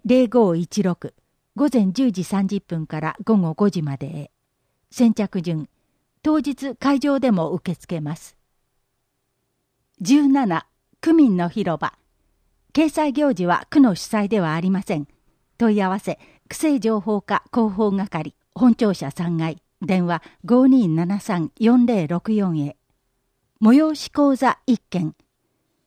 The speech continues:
都民講座、若年性認知症を地域で支えるために、九月十九日金曜午後二時から三時三十分まで、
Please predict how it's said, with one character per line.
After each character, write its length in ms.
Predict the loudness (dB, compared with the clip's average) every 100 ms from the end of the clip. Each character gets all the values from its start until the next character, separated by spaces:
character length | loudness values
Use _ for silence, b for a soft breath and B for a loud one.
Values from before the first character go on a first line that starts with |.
| _ _
都 120 | 4
民 240 | 6 6 2
講 240 | 0 0
座、 220 | 0 -4 b b -6
若 280 | 0 2 4
年 180 | 4 2
性 220 | 2 4
認 220 | 6 6
知 100 | 4
症 340 | -4 0 2
を 140 | 2 -2 -2
地 160 | -2
域 180 | 0 -2
で 140 | -4
支 120 | -2 -4 -2
え 140 | -2 -2
る 100 | -4
た 160 | -2
め 140 | -2 -2
に、 160 | -4 _ _ _ _ _ _ 0
九 120 | 4
月 280 | 4 2 0
十 180 | 0
九 140 | 0 0
日 280 | 0 -4 -6
金 260 | 0 0
曜 360 | 2 0 -2 -6
午 140 | 0 2
後 140 | 4
二 140 | 6 4
時 100 | 2
か 140 | -2
ら 120 | -2
三 260 | -2 0 0
時 100 | -2
三 220 | -4 -4
十 140 | -4
分 300 | -8 -6 -4
ま 140 | -4 -6
で、 140 | -10